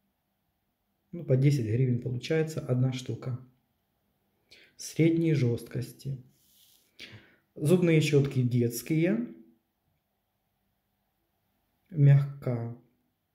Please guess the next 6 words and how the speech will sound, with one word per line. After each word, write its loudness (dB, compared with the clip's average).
своя -2
линия, 2
одна 2
штука, -2
двадцать -2
гривен. -2